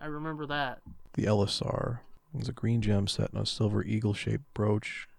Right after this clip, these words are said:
Speaker 2: had the light of the sun within it, and those who looked through it saw everything that wa-, that was aged and withered as young once more. The Elfstone was crafted by blah, blah, blah. Holy shit. Hold on, advertisement.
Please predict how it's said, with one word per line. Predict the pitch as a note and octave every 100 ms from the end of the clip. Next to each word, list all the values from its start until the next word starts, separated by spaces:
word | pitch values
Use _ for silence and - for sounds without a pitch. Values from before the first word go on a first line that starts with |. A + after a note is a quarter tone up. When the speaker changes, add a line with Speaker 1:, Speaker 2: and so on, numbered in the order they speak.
| -
Speaker 2:
had | G#2+ G2
the |
light | G#2 G2+ G#2+
of | G#2+
the | G#2+
sun | - A#2 G#2+
within | G#2+ G#2 G#2+
it, | G#2 - _ _ - - - - -
and | A2
those | A2 A2
who | G2+
looked | G#2 B2+ -
through | - G#2
it | -
saw | -
everything | G#2 A2 G#2+ G#2+ G2+
that | F#2+
wa-, | G2+ - _ _
that | - F#2
was | G2 - -
aged | G#2 G2+ A2 -
and | G2+
withered | G2+ G2 G2
as | G2 A2
young | G2 G#2
once | G#2+ A2 -
more. | A2+ A2 A2+ A#2 _ _ _ _ -
The | A#2+
Elfstone | A#2 - A#2
was | G2
crafted | - G#2 G#2 -
by | C3+ G2+
blah, | B2 A2+
blah, | - -
blah. | A2+ A2 A2+ - -
Holy | - - B2+
shit. | - - - - - - -
Hold | G2+ F#2+
on, | F#2 F#2
advertisement. | G2 G#2+ G#2+ G#2+ A2+ G2+